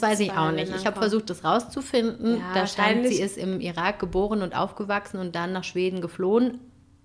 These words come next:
Speaker 1: Also von Ägypten hab ich da nichts gelesen, aber es steht trotzdem ägyptisch-irakische Sängerin.
Speaker 2: Ich vermute mal, dass sie das Produkt einer, äh, binationalen Ehe zwischen einer ägyptischen und einer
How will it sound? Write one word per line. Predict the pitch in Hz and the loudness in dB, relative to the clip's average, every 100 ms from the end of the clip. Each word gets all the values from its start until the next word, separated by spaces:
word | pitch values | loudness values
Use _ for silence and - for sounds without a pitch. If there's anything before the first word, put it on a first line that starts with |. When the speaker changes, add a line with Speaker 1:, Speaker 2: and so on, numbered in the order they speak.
| - | -8
Speaker 1:
Also | 185 190 185 | -2 -2 -2
von | 180 180 170 | -2 -4 -2
Ägypten | 175 185 - | -4 -4 -2
hab | 175 | -2
ich | 170 | -2
da | 160 | -2
nichts | 202 - - | -4 -6 -2
gelesen, | 226 226 226 226 | 0 2 2 0
aber | 202 180 180 | -2 -2 -2
es | |
steht | - 180 - | -4 -10 -6
trotzdem | 185 180 - 196 196 196 - - - | -8 -6 -8 -6 -6 -8 -12 -20 -8
ägyptisch-irakische | - 180 208 - 202 - 175 170 170 160 156 165 | -6 0 0 0 -4 -2 -2 -2 -2 -6 -6 -6
Sängerin. | 151 151 147 143 143 156 | -4 -4 -6 -8 -10 0
Speaker 2:
Ich | 254 - | 0 2
vermute | 262 233 233 233 226 | 0 2 2 0 -2
mal, | 214 202 | -2 -2
dass | 196 190 | -4 -6
sie | |
das | 196 190 - | -8 -8 -10
Produkt | - - 202 220 220 - | -18 -10 -6 -6 -8 -6
einer, | 180 190 196 190 190 185 | -4 -2 -4 -2 -4 -4
äh, | 185 | -6
binationalen | 180 202 202 196 - 190 180 180 - | -6 -6 -6 -8 -8 -6 -4 -6 -6
Ehe | 185 196 196 | -4 -4 -6
zwischen | - 208 208 | -10 -8 -8
einer | - 175 185 185 180 185 - - - - - | -8 -8 -6 -6 -6 -10 -20 -20 -20 -20 -16
ägyptischen | - 202 - 214 226 214 | -12 -12 -8 -4 -4 -4
und | 196 - | -4 -4
einer | 180 190 190 | -4 -2 -4